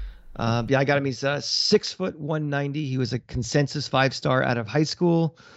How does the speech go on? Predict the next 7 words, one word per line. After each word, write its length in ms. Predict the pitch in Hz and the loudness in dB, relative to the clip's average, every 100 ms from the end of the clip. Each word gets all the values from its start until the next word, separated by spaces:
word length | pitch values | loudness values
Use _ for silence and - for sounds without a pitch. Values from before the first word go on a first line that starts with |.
| - - - _ - | -20 -20 -20 _ -2
Um, 480 | 127 123 120 143 - _ _ _ 165 - | 2 2 0 -4 -10 _ _ _ -8 2
great 320 | 160 190 156 | 4 4 2
top 220 | 180 175 | 0 0
speed, 600 | - - 175 170 170 147 | -2 -2 0 2 0 -4
great 380 | - 131 165 165 | -4 0 0 0
route 280 | 143 139 139 | -4 -2 -2
runner. 460 | 135 131 127 131 | -2 0 -2 -4